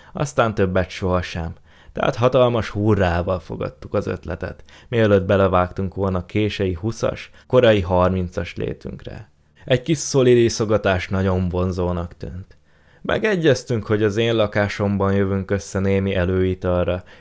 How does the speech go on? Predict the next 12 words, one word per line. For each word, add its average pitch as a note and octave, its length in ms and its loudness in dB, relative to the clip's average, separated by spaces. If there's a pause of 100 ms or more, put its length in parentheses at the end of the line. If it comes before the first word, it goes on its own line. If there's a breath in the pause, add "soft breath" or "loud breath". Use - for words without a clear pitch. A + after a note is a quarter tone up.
és - 240 -2
vesszük C3 440 0
fel G2 180 0
a F#2 60 4
jelmezeinket. F2 1040 -2 (340 loud breath)
A - 120 -4
jelmezeinket B2 840 2
leginkább G#2+ 520 0
a G2 40 -2
haverunk G2+ 640 0
kolléganője F#2 720 0
csinálta. F2+ 680 -6